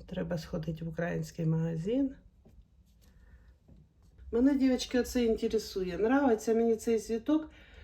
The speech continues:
до безумія. Дивіться, який гарний. Ну, чи, що з ним робить, щоб він ріс уверх, як цвіток? Його надо з маличку підв'язувати. Чи що йому робить? Ось дивіться, де корінець який.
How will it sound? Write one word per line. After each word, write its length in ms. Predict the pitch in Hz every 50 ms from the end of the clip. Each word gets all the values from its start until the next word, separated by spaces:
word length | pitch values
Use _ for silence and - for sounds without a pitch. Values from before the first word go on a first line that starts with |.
| - -
до 160 | - 226 247
безумія. 640 | 214 233 233 208 190 185 165 156 156 156 160 170 170
Дивіться, 440 | 160 202 202 202 180 - - - 160
який 220 | 160 160 170 156
гарний. 400 | 147 156 160 160 160 165 170 170 165 - - - - - - -
Ну, 160 | - 226 240 233
чи, 300 | - - 269 - - 220
що 260 | - - 285 302 285
з 60 | 269
ним 220 | 269 269 254 240
робить, 340 | 240 247 240 - 285 294 285
щоб 240 | - - 247 226 202
він 260 | 208 247 247 233 226
ріс 300 | 226 240 240 214 - -
уверх, 400 | 214 208 208 233 226 214 - -
як 200 | 202 196 196 -
цвіток? 540 | - - 208 226 220 - - 302 294 285 - - - - - - -
Його 260 | 214 233 220 247 302
надо 280 | 302 294 277 247 262 247
з 100 | 214 208
маличку 600 | 202 208 214 214 208 208 196 190 - - - 208
підв'язувати. 760 | 190 - 202 190 175 175 190 185 175 175 165 170 175 175 175 175
Чи 120 | - 220 208
що 260 | - - 320 339 330
йому 200 | 302 262 247 240
робить? 420 | 247 240 226 254 311 311 311 - - - - - - -
Ось 240 | - 233 240 233 214
дивіться, 440 | 202 226 208 202 185 180 - 190 175
де 240 | 175 196 190 190 190
корінець 580 | - 214 208 233 240 262 302 311 311 - -
який. 380 | 196 185 - - 170 165 185